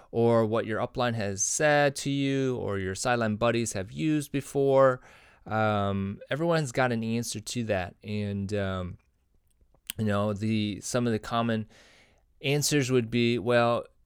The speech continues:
you aren't being pushy if you show that you care about them," right? And so they kinda flip the script in terms of the approach and how you think about the sale. And, um, so it's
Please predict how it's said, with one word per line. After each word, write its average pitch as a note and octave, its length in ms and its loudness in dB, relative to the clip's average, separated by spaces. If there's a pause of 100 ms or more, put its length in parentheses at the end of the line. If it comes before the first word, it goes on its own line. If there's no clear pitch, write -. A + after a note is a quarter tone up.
you B2+ 480 -2
aren't A#2 420 0 (140)
being A#2 240 0
pushy D3+ 460 2
if G#2+ 200 -6
you A2+ 300 -2
show A2+ 240 0
that A2 160 -2
you B2 140 -6
care G#3+ 500 0 (240)
about G2+ 300 0
them," F#2 240 -4
right? C3 340 0
And G#2 180 -6
so A2 500 2
they G#2 120 -4
kinda A2+ 460 -2
flip - 400 -2
the A2+ 100 -4
script - 520 -2 (340)
in A2+ 140 0
terms B2 380 0
of G#2+ 600 -2
the G2+ 540 -2
approach - 760 2 (320)
and G2+ 160 -8
how B2 140 -2
you A#2 160 -2
think B2+ 260 -6
about A2+ 400 2
the G#2 80 -8
sale. C#3 720 2 (420)
And, G#2+ 600 -2
um, G2 400 -2
so A2 280 0
it's A2 140 -4